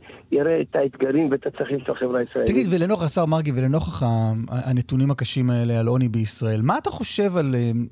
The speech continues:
Speaker 2: חברי כנסת שמוחים עכשיו על זה ששכר הח"כים הולך לעלות בחמישה אחוזים ולא בשנים עשר אחוזים, ויגיע לארבעים ושבעה אלף וחצי שקלים בחודש?
Speaker 1: אני אענה לך, אני לא אתחמק מכך.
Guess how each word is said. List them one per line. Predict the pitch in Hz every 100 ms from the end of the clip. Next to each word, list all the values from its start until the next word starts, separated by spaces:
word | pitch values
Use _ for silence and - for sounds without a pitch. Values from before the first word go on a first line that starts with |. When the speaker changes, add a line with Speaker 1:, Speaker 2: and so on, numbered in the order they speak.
| -
Speaker 2:
חברי | - 131 131 165
כנסת | - 143 147 - 123 117 - -
שמוחים | - 156 131 127 101 110 262
עכשיו | 240 - 143 135 135 139 - - - -
על | 131
זה | 180
ששכר | 180 - - 185 185 165
הח"כים | 180 175 190 170
הולך | 143 156 -
לעלות | 151 143 160 - -
בחמישה | 127 - 139 131 - 214 226
אחוזים | 196 165 143 151 165 175 123
ולא | 127 147
בשנים | 147 - 165 156
עשר | 143 - 120
אחוזים, | 113 131 127 226 269 262 - - -
ויגיע | 127 139 131 165 196 185
לארבעים | 180 165 135 123 147 180
ושבעה | 160 139 127 156 -
אלף | 143 151 - 127
וחצי | 120 - 151 - 165 156
שקלים | - 127 120 135
בחודש? | 120 - 113 104 110 - 113
Speaker 1:
אני | 113 123
אענה | 120 127
לך, | 123 104 110
אני | 104
לא |
אתחמק | 127 - 101 82
מכך. | 76 - -